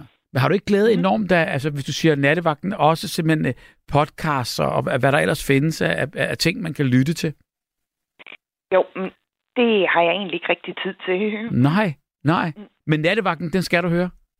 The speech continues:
Speaker 2: Yes, det skal jeg.
Speaker 1: Nå, men det,
Speaker 2: Der
Speaker 1: det er
Speaker 2: er
Speaker 1: jeg da
Speaker 2: ikke
Speaker 1: glad
Speaker 2: noget,
Speaker 1: for.
Speaker 2: der skal komme i vejen der. <laughs>
Speaker 1: Så du
Speaker 2: Mm.
Speaker 1: kender også godt, altså, når, når nu folk skriver til dig, fordi det gør de. Altså, øh, øh, der er en, der skriver her, "God aften igen, Christina.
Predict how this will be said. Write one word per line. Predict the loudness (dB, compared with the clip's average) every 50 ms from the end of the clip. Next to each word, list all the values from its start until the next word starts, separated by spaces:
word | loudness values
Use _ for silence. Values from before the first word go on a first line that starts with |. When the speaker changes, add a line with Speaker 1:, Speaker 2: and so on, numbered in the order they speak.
| _ _ _ _ _ _ _
Speaker 2:
Yes, | -2 0 0 0 -4 -10 -14 -14 -18 _ _ _ _ 0
det | 0 0 2
skal | 2 0 0 2
jeg. | 0 -2 -4 -6 -12 _ _ _
Speaker 1:
Nå, | 2
men | 4 4 4
det, | 4 4 4 4 4 0 -2
Speaker 2:
Der | -4 -8 -8 -12 -16 -20 _ _ _ _ _ _ 2
Speaker 1:
det |
er | 2
Speaker 2:
er | 4
Speaker 1:
jeg | 2 0
da | 0
Speaker 2:
ikke | -4 -4
Speaker 1:
glad | -2 0
Speaker 2:
noget, | 0 0 0 0 -2 -2 -4 _
Speaker 1:
for. | -2
Speaker 2:
der | -2 -2
skal | -2 -4 -4 -4 -4 -4
komme | -4 -4 -4 -2 0
i | 0
vejen | 0 0 0 -2 -6 -4 0
der. | 0 2 2 2 2 2 0 -2 -2 -2 -6 -6 -8 -10 -4 0
<laughs> | 0 0 0 -2 -4 -6 -8 -10 -12 -14 -14 -2 -2
Speaker 1:
Så | 0 2
du | 2 0
Speaker 2:
Mm. | 0
Speaker 1:
kender | 2 0 0 0 0
også | 0 0 0 0 -2 0
godt, | 2 2 2 2 0 -6 -4
altså, | -4 -4 -2 -2 -2 -2
når, | 0 0 0 2
når | 2 2
nu | 2 2 0
folk | 2 0 0 0
skriver | -2 -2 0 0 0 2
til | 2 0
dig, | 0 0
fordi | -2 -2 -2 -2
det | -2 -2 -2 0
gør | 0 0 0 2 0
de. | -2 -2 -6 -6 -8 _
Altså, | -2 -2 -2 0 0 2 2 2 0 0 0
øh, | 2 2 2 2 0 -4 -14 -20 -20 -20 _ _
øh, | 0 0 2 2 2 0 0 -2 -4 -6 -10 -16 -20 _ _
der | -2
er | -2
en, | -2
der | -2
skriver | -2 -2 -2 0
her, | 0 0 -2 -2 -6 -6 _
"God | 2 2
aften | 2 2 0 0 -4 -2
igen, | 0 2 0 0 0
Christina. | -2 -4 -4 0 2 2 4 4 2